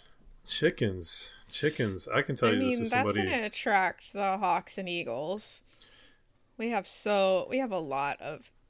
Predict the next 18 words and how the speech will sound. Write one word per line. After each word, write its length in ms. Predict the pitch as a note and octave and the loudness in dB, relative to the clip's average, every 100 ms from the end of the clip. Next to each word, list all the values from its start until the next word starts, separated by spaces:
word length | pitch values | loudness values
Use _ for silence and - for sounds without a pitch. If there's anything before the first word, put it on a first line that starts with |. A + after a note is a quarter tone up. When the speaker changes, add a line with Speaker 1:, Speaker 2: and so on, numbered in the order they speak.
| _ - | _ -8
Speaker 2:
bald 240 | D#3 C3+ | -6 -6
eagles, 500 | - A2 A#2 A#2+ - | -10 -10 -8 -8 -8
and 160 | - F#3+ | -8 -6
they 140 | G3+ | -6
definitely 400 | - G3 - F3+ | -6 -8 -8 -10
love 240 | - G#2+ - | -8 -8 -8
chickens. 720 | - - - - A#3 - - - - | -12 -12 -12 -12 -10 -10 -12 -14 -6
But, 320 | G3+ F#3 E3+ - _ _ _ _ _ - _ _ _ _ _ - | 0 0 -2 -10 _ _ _ _ _ -20 _ _ _ _ _ -10
man, 440 | C#4+ A#3 D#3 F#3+ - _ _ _ _ _ _ - - _ _ _ | -6 -4 -6 -12 -16 _ _ _ _ _ _ -20 -20 _ _ _
eggs 220 | A#3 B3+ D4+ | -6 -6 -4
are, 120 | E4 | -4
like, 260 | C#4 G3+ - | -2 -4 -8
three 260 | A3+ B3 | -4 -4
thirty-six 580 | B3+ B3+ A3+ G#3+ A#3 - | -2 -2 -2 -4 -8 -8
a 40 | F#3 | -10
dozen 460 | - C3+ D#3 - | -8 -8 -6 -8
right 240 | - - - | -10 -14 -14
now. 320 | - - | -14 -12